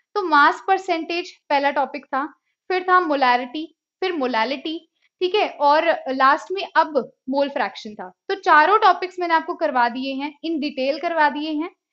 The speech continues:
with more and more questions करवा दिए हैं।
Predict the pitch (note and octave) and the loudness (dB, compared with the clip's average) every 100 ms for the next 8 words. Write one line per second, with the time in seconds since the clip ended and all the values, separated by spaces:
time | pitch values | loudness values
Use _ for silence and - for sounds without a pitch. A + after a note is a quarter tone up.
0 | _ - A#3+ - D4+ D4 D#4 D4+ D4 D#4 | _ -8 -6 -4 -2 0 0 0 -2 -4
1 | C4 G#3+ - A#3 A3+ A3 G#3+ G3+ G3+ G3+ | -6 -8 -10 -14 -12 -12 -10 -12 -14 -20
2 | G3+ | -20